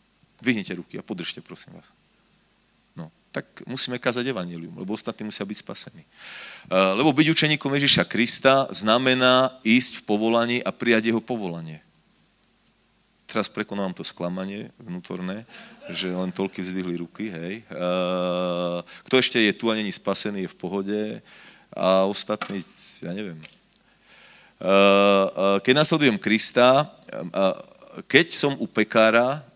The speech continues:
tak majster pekár ma učí piecť, hej. Keď som elektrikár, učeník, u elektrikára učeň, tak ma neučí piecť, ale ma učí opraviť práčku,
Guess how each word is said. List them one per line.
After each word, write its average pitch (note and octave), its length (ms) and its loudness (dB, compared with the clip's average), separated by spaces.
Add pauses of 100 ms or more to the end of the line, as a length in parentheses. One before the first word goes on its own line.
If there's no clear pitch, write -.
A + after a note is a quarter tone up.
(140)
tak F2 160 -4
majster G#2+ 400 0
pekár G#2 720 -2
ma F2+ 160 -4
učí G2+ 240 -8
piecť, - 800 -8
hej. F#2 160 -16 (480)
Keď B2+ 100 4
som A2 300 0
elektrikár, A#2 960 4 (400)
učeník, G#2 560 -2
u - 80 -4
elektrikára F#2+ 640 -2
učeň, G2+ 560 -6
tak G2 240 4 (240)
ma F2+ 320 -4
neučí F#2+ 320 -6
piecť, G2 480 -6
ale F2+ 240 -2
ma F2+ 320 -6 (320)
učí F#2+ 240 -6
opraviť F2+ 400 -4
práčku, F2+ 720 -4